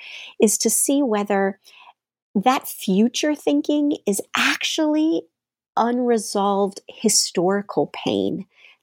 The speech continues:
that is asking for some healing. Um,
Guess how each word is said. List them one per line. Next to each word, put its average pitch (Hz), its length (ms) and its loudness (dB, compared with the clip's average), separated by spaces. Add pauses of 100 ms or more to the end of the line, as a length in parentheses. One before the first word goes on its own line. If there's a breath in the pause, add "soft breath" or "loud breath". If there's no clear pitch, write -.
that 175 240 4
is 180 120 -2 (120)
asking 165 420 0
for 160 140 0
some 143 200 2
healing. - 600 -2 (640 soft breath)
Um, 165 480 2